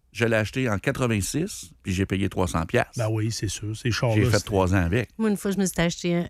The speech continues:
Speaker 3: Eagle, cent cinquante piastres.
Speaker 1: Hein ?
Speaker 3: Ouais.
Speaker 1: Un Eagle, un genre de station à
Speaker 3: A M C,
Speaker 1: A M C.
Speaker 3: ouais, ouais.
Speaker 2: C'était comme un,
Speaker 3: Cent cinquante.
Speaker 2: un gremlin, mais quatre par quatre.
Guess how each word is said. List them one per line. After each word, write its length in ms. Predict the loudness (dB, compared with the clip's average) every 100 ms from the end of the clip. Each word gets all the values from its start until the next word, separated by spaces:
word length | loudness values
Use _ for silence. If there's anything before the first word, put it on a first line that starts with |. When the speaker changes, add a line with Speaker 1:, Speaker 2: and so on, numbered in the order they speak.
| -2
Speaker 3:
Eagle, 600 | 0 0 0 -2 -4 -8 -16 _ _ _
cent 200 | -4 -2
cinquante 400 | 0 -4 -4 -8
piastres. 380 | -12 -16 -18 -12 0
Speaker 1:
Hein ? 240 | 4 4 0 -6 -20 _ -12
Speaker 3:
Ouais. 160 | -8 -2
Speaker 1:
Un 80 |
Eagle, 500 | 0 2 2 2 2
un 120 | 2 2
genre 180 | 2
de 100 | 0
station 320 | -2 -2 0 2
à 60 |
Speaker 3:
A 40 | 4
M 160 | 2
C, 40 | 2
Speaker 1:
A 40 |
M 40 | 0
C. 160 | 0 0 0
Speaker 3:
ouais, 240 | -2 -4 -8 -12 -14
ouais. 100 | -12
Speaker 2:
C'était 180 | -6 0
comme 180 | 2 4
un, 160 | 2
Speaker 3:
Cent 260 | 2 2 0
cinquante. 160 | -2 0
Speaker 2:
un 200 | 0 0
gremlin, 580 | 2 4 4 4 2 2
mais 100 | 0
quatre 220 | 0 0
par 180 | -2 -2
quatre. 240 | -2 -2